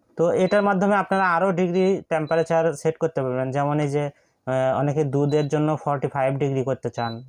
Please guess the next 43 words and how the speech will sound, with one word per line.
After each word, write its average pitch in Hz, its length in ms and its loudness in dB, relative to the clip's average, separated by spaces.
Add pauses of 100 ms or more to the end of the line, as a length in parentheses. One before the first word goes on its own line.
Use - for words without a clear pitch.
(100)
তো 123 140 0
এইভাবে 135 500 -2
আপনারা 135 300 -2
কিন্তু 135 260 -6
টেম্পারেচার 123 600 -4 (300)
সেট - 180 -6
করতে 123 200 -2
পারবেন। 117 180 -2
যেমন 143 160 0
আমি 151 240 0
পানি 151 300 -2
সিলেক্ট 160 300 -2
করে 156 160 0
রাখছিলাম, 165 500 -2
একশো 131 260 -6
ডিগ্রি 147 260 -2
হওয়ার 135 240 -4
পরে 160 180 -2
এটা 151 140 -2
অফ 120 200 0
হয়ে 117 140 -6
গেছে। 101 260 -12 (680)
তো 151 280 2
এটা 175 280 2
আপনি 190 260 2
আপ-, 165 140 -2 (200)
আপনার 165 280 -2
মতো 160 240 0
করে 165 180 0
কিন্তু 156 320 0
এটা 143 220 0
আপনি 147 200 -2
সেট - 280 -6
করে 135 180 -2
নিতে 123 180 -2
পারেন। 107 280 -4
অনেক 147 200 -6
সুন্দর 165 340 0
একটা, 156 220 0
আহ, 131 560 0
ইলেকট্রিক 135 400 -6
কেটেল। 143 340 -4 (520)
আর 113 420 -4